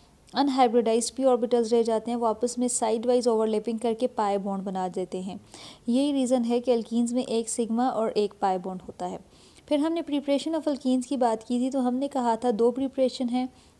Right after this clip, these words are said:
अगर हम अल्कोहल की डिहाइड्रेशन करें तो हमारे पास अल्कीन बनेगा और अगर हम अल्काइल हैलाइड्स की dehydrohalogenation करें तो हमारे पास alkenes बनेगा। रिएक्टिविटी की हमने बात की थी, तो ये बहुत हाईली रिएक्टिव होते हैं क्योंकि इनमें पाई बॉन्ड होता है और पाई इलेक्ट्रॉन्स जो हैं वो एक्सपोज हुए हुए होते हैं,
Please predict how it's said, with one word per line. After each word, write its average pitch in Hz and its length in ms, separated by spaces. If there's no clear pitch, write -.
अगर 226 220
हम 262 120
अल्कोहल 254 340
की 262 120
डिहाइड्रेशन 269 720
करें 269 280
तो 269 100
हमारे 262 160
पास 262 220
अल्कीन 254 340
बनेगा 254 340
और 247 60
अगर 220 260
हम 247 240
अल्काइल 233 420
हैलाइड्स 233 420
की 247 120
dehydrohalogenation 220 1300
करें 220 220
तो 226 80
हमारे 208 200
पास 208 240
alkenes 196 360
बनेगा। 185 400
रिएक्टिविटी 311 480
की 330 100
हमने 302 200
बात 262 280
की 262 120
थी, 269 140
तो 269 100
ये 247 140
बहुत 254 280
हाईली 226 300
रिएक्टिव 247 360
होते 247 220
हैं 247 80
क्योंकि 233 220
इनमें 233 400
पाई 226 260
बॉन्ड 220 300
होता 247 200
है 240 220
और 233 80
पाई 226 260
इलेक्ट्रॉन्स 226 500
जो 226 100
हैं 220 100
वो 226 120
एक्सपोज 226 500
हुए 277 100
हुए 269 100
होते 269 180
हैं, 254 180